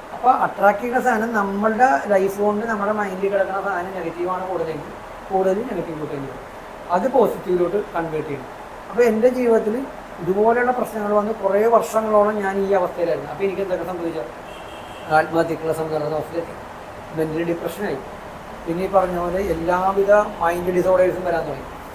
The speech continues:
അതായത് ഉം, ഉം, ദേഷ്യം, അങ്ങനെ കുറേ ഞാൻ പറയില്ലേ വിശന്നിട്ട് തെണ്ടേണ്ട അവസ്ഥയിൽ പോകുന്നെന്ന് പറഞ്ഞാൽ വൈഫിൻ്റെ വീട്ടിലാണ്. ആ കാലഘട്ടമൊക്കെ വൈഫ് വഴക്കിട്ട് വൈഫിൻ്റെ വീട്ടിലോട്ട് പോകും. അപ്പൊ ഞാൻ ഒറ്റക്കായി, അതായത് തല്ലുപിടിച്ച് പോകും വഴക്കടിച്ചിട്ടേ.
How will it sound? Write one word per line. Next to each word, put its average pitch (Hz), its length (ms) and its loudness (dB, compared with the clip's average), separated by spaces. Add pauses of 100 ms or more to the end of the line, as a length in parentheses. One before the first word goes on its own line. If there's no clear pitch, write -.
(260)
അതായത് 170 260 4
ഉം, 185 340 0
ഉം, 165 460 -4
ദേഷ്യം, 165 480 2
അങ്ങനെ 185 300 -6
കുറേ 226 200 0 (640)
ഞാൻ 185 100 -2
പറയില്ലേ 170 260 4
വിശന്നിട്ട് 190 680 -2
തെണ്ടേണ്ട 185 300 0
അവസ്ഥയിൽ 196 300 4
പോകുന്നെന്ന് 196 260 0
പറഞ്ഞാൽ 196 300 0
വൈഫിൻ്റെ 196 400 2
വീട്ടിലാണ്. 202 380 2
ആ 180 260 2
കാലഘട്ടമൊക്കെ 208 580 6 (240)
വൈഫ് 190 240 2
വഴക്കിട്ട് 202 280 6
വൈഫിൻ്റെ 196 320 4
വീട്ടിലോട്ട് 190 260 2
പോകും. 180 160 -2 (680)
അപ്പൊ 180 120 -6
ഞാൻ 190 140 4
ഒറ്റക്കായി, 190 300 4
അതായത് - 600 -6
തല്ലുപിടിച്ച് 196 360 8
പോകും 226 240 0
വഴക്കടിച്ചിട്ടേ. 175 520 0